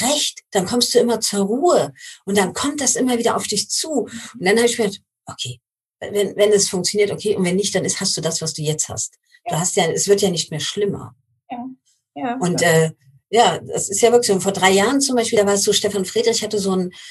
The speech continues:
Speaker 1: so einen Fernsehsender probiert mit, ähm, Therapeuten, Psychologen. Und dann sollte man, wenn man was Schwieriges hat, sich ruhig melden. Und dann habe ich gedacht, okay, du sollst so ein Drei-Minuten-Video schicken.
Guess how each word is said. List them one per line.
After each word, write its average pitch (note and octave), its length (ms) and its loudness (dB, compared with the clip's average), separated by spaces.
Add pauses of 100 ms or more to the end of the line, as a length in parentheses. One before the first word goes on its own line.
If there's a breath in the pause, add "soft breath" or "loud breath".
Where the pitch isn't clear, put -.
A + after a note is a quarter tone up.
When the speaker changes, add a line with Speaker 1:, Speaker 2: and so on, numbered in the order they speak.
(120)
Speaker 1:
so - 160 -6
einen F3+ 140 0
Fernsehsender G#3 1120 0 (480)
probiert G#3+ 460 2
mit, G3 280 -2
ähm, F3 400 -4 (1040)
Therapeuten, F3 1080 -2
Psychologen. G#3 840 0 (280 loud breath)
Und G3 120 0
dann G3 160 4
sollte C4 260 -2
man, A3+ 260 2
wenn G3+ 120 4
man G3 220 2
was - 320 -2
Schwieriges B3+ 540 0
hat, A#3+ 160 -4
sich A3+ 200 -2
ruhig G#3 280 2
melden. F#3 400 2 (1300)
Und G#3 140 2
dann G3+ 160 4
habe A3 80 0
ich G#3+ 80 -6
gedacht, G3 200 0
okay, C#4+ 320 -4
du A#3 80 2
sollst A3+ 200 2
so A3+ 80 0
ein G3+ 60 2
Drei-Minuten-Video B3 760 0
schicken. - 340 -6